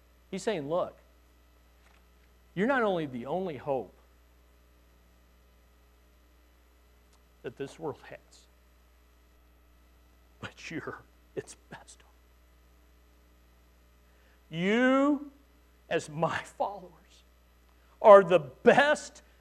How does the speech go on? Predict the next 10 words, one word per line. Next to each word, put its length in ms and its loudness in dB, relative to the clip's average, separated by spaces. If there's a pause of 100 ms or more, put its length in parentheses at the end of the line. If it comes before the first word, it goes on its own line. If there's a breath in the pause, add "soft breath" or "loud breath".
(160)
and 260 -2 (100)
only 500 4
hope 460 2 (840)
for 180 -2
a 60 -8
world 360 -2
of 220 -10
darkness 680 -10 (800)
and 200 -18
lostness. 360 -20